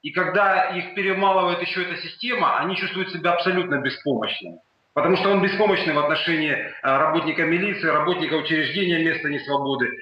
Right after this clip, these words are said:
И вот такой вот, такая, ну, субкультура для него в первую очередь выгля-, выглядит привлекательной, потому что он становится частью какой-то общности, которая предлагает ему какой-то выход из этой беспомощности, когда он на один, а, на один,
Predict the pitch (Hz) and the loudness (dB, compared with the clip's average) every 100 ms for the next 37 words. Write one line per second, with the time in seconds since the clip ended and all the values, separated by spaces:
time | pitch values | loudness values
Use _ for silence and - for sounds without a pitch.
0 | - 139 170 175 190 214 190 180 - - | -8 -2 0 2 2 4 4 2 -2 -6
1 | 180 180 202 - - 175 - - - _ | -2 0 2 0 0 0 0 -4 -14 _
2 | - 190 208 208 220 180 175 180 175 202 | -8 -6 -4 0 2 2 2 0 0 0
3 | 185 185 180 190 180 165 170 147 170 175 | 0 0 -2 -4 -4 -2 0 0 0 0
4 | 156 - 170 170 196 180 160 156 156 160 | 0 0 0 2 0 0 0 -2 -2 -2
5 | - 165 - 170 170 165 160 - 175 - | -2 -2 0 0 2 2 0 -2 -2 -2
6 | - 175 - 202 175 165 147 - - - | -2 -4 -2 0 2 2 0 0 -4 -4
7 | 156 139 - 131 - - - 165 190 180 | -4 -4 -4 -6 -6 -12 -4 -2 2 2
8 | 180 170 170 180 180 180 170 165 165 170 | 2 2 2 2 2 0 -2 -4 -6 -6
9 | 165 160 196 - 131 135 143 139 147 - | -2 0 -2 -2 -2 -2 -2 -2 -4 -6
10 | 208 180 170 143 151 151 151 160 151 156 | -4 -2 -2 -4 -4 -2 0 2 2 2
11 | 151 160 160 143 - - _ - 143 160 | 2 0 -2 -2 -6 -20 _ -2 0 2
12 | 170 170 190 180 | 2 2 0 -2